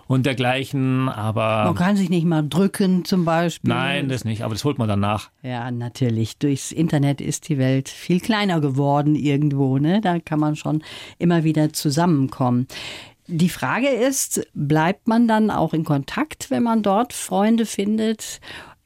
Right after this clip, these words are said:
Speaker 2: in so einer Station? Oder wie ist das bei Ihnen? Sie haben eben gesagt, Sie haben dann noch Kontakt zu dem einen oder anderen.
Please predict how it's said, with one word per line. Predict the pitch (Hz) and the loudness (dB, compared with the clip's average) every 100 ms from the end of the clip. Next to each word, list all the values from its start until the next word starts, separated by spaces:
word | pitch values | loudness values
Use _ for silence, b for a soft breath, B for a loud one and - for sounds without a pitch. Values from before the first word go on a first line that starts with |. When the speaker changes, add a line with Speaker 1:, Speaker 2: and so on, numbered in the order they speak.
| - | 0
Speaker 2:
in | 190 | 2
so | 196 196 | 4 2
einer | 180 196 | 2 0
Station? | 180 196 - - 196 202 208 | 0 -4 -4 0 2 4 2
Oder | 175 190 180 180 | 2 2 2 2
wie | 190 185 | 0 0
ist | 175 - | -2 -2
das | 180 - | -4 0
bei | 165 | -2
Ihnen? | - 131 127 | 0 2 2
Sie | 120 143 | 0 0
haben | 175 151 | 0 0
eben | 196 202 | 0 0
gesagt, | 190 185 180 | 2 0 0
Sie | - - 160 | -6 -4 0
haben | 165 208 240 | 2 2 4
dann | 202 | 4
noch | 202 180 | 2 0
Kontakt | 196 185 185 185 - | -2 0 -2 -4 -4
zu | 196 | -2
dem | 180 180 | 0 0
einen | 165 180 | 2 2
oder | 175 175 156 | 2 2 2
anderen. | 175 175 170 175 175 | 2 2 2 2 2